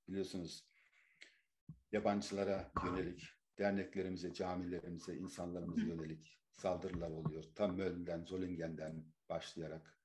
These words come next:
Speaker 1: Hoyerswerde'den başlayarak Hanoi'ye kadar süren dönerci cinayetleri hepsi ve Türklerin siyasete, yabancıların siyasete alet edilmesi, e, sonunda, e,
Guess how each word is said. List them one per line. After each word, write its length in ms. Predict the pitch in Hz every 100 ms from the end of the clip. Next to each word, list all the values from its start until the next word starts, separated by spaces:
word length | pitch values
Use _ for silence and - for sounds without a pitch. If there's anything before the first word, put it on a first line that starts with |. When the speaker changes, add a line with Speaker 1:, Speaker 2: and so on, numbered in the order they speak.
| -
Speaker 1:
Hoyerswerde'den 880 | 92 90 82 - 85 80 80 80 76
başlayarak 460 | 80 - 78 78 - _ - -
Hanoi'ye 520 | 104 110 98 90 82
kadar 300 | 82 80 82
süren 380 | - 82 78 80 - -
dönerci 400 | 104 104 101 98
cinayetleri 720 | 95 90 85 82 - 85 92 110 - _ _ _ - - - - -
hepsi 480 | 139 - - 180 202 - - -
ve 120 | 104
Türklerin 380 | 120 131 104 101
siyasete, 640 | 98 104 98 95 - 92 92
yabancıların 560 | 92 95 92 90 85
siyasete 500 | - 95 87 98 104
alet 360 | 87 95 95 101
edilmesi, 680 | 92 92 85 85 - 104 110 - - - - -
e, 260 | 101 95 92 - _ _
sonunda, 800 | 101 113 107 92 92 107 117 - _ 110
e, 320 | 95 90